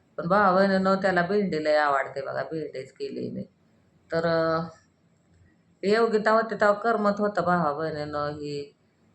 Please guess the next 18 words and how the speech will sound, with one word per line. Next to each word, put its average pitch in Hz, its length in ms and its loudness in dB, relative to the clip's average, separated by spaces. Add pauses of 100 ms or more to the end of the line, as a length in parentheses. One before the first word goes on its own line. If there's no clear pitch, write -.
आता 170 260 0
आपलं 170 280 0
एकटंच 170 420 -2
घर. 151 300 -2 (420)
ती 175 160 4
यायची, 170 680 0
काहीतरी 165 420 0
चिडवायची 156 640 0
मला, 147 360 0
हे 156 220 -2
व्हायचं. 143 580 0 (500)
मग 156 100 -4
हसून 180 640 0
खेळून 175 440 2
दिवस 175 300 2
गेल्यागत 165 500 0
वाटत 165 400 0
नव्हता. 143 420 -6